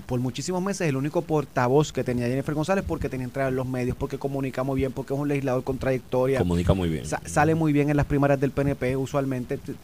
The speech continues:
Speaker 1: casi siempre, yo diría todas, ¿verdad? No recuerdo una que haya tenido problemas a nivel de primaria.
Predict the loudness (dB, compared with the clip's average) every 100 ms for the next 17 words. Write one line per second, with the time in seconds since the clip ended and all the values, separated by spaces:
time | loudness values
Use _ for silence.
0 | -8 -2 0 0 0 2 2 2 0 0
1 | 0 0 -4 -6 -6 -4 0 0 0 0
2 | 0 0 -2 -2 -4 -2 -2 0 -2 -4
3 | -6 -4 -4 -4 -6